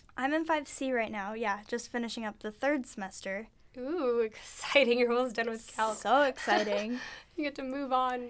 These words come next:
Speaker 1: Get to move on to the
Speaker 2: Linear algebra and
Speaker 1: big and bad,
Speaker 2: something
Speaker 1: scary,
Speaker 2: else.
Speaker 1: but fun. Yeah, differential equations,
Speaker 2: Yeah,
Speaker 1: too, is
Speaker 2: okay.
Speaker 1: in my near future.
Speaker 2: It's even more exciting. <laughs>
Speaker 1: I think so.
Speaker 2: <laughs>
Speaker 1: I'm excited.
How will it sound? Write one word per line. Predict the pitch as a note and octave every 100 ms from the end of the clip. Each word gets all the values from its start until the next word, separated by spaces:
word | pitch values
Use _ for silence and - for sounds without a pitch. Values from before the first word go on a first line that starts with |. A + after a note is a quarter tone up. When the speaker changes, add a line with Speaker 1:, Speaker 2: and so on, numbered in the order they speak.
| -
Speaker 1:
Get | D4+ D#4
to |
move | D4 C#4+ C#4+
on | C#4 B3+
to | A#3+ A#3
the | A3+ A3 - - -
Speaker 2:
Linear | A#3+ A3 A3+ G#3+
algebra | G#3+ A3 B3+ D4+ D#4+
and | B3+ G#3 G3+ -
Speaker 1:
big | C4 B3+ A#3+
and | A3+
bad, | A#3 A#3 A3+ G#3+
Speaker 2:
something | - A#3
Speaker 1:
scary, | A3 G#3+ G#3+ A3
Speaker 2:
else. | - - _ - -
Speaker 1:
but | -
fun. | - A3 G#3 G#3
Yeah, | G#3 F#3+ G#3 -
differential | A#3 A#3+ A#3+ A3+
equations, | G#3+ G#3 G#3 C4
Speaker 2:
Yeah, | A3+
Speaker 1:
too, | A3+ G#3
is | G3 G#3+ - D4+
Speaker 2:
okay. | C4+ -
Speaker 1:
in | A3
my | G#3
near | G#3 G3+ G#3
future. | G#3+ G#3 G#3 G3 G3 - - _ - -
Speaker 2:
It's | - -
even | A3+ A#3 C4+
more | C#4+ E4 F#4+
exciting. | E4+ D4 C4 A#3 A3+ A3+ A#3 G#3+
<laughs> | -
Speaker 1:
I | B3 G#4+
think | D#4+ B3+ -
so. | - A#3 A#3+ F4 F4+
Speaker 2:
<laughs> | - - - G#4+ - A4 - - _ -
Speaker 1:
I'm | C#4
excited. | C#4+ - F4+ D#4+ A3 A3+